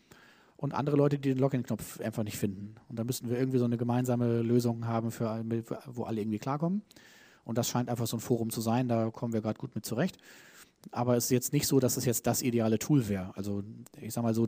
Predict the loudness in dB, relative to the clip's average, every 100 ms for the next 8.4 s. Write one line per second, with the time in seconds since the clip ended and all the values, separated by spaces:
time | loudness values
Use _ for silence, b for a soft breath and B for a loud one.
0 | 0 -4 2 4 4 2 0 2 2 2
1 | -2 -2 0 0 0 2 2 0 -2 -2
2 | 0 0 -4 B B B B -4 -4 -2
3 | 0 2 0 -2 -10 0 0 2 -2 0
4 | 0 0 0 0 -2 -2 -2 -2 -4 -2
5 | 0 0 -2 -6 B B B B B -6
6 | 0 0 2 2 2 -2 -2 -2 -2 -2
7 | -2 0 -2 -2 -2 -4 -4 -2 -2 -2
8 | -2 -2 -2 -6